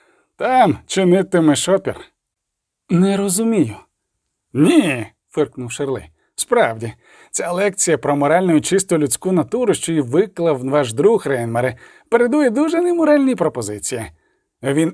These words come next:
радить тобі стати так званим подвійним агентом, який працює на обидві сторони: на інквізицію, на гуситів. Однак те, що саме він є гуситським емісаром і шпигуном,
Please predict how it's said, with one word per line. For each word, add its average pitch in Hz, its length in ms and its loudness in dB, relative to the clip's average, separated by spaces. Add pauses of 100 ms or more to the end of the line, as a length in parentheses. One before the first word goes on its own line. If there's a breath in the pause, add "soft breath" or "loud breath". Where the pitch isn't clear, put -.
радить 190 520 0
тобі 151 260 2
стати 220 460 0
так 147 180 -2
званим 175 380 2
подвійним 160 580 2
агентом, 113 580 -4 (360 soft breath)
який 220 340 -6
працює 226 400 2
на 175 120 4
обидві 165 320 2
сторони: 113 380 -4 (320)
на 190 120 0
інквізицію, 190 840 0
на 165 100 0
гуситів. 196 580 0 (520 soft breath)
Однак 190 480 -6
те, 190 160 6
що 180 220 0
саме 147 500 2
він 147 260 0
є 139 160 0
гуситським 135 840 0 (180)
емісаром 139 680 0
і - 20 -8
шпигуном, 135 600 -4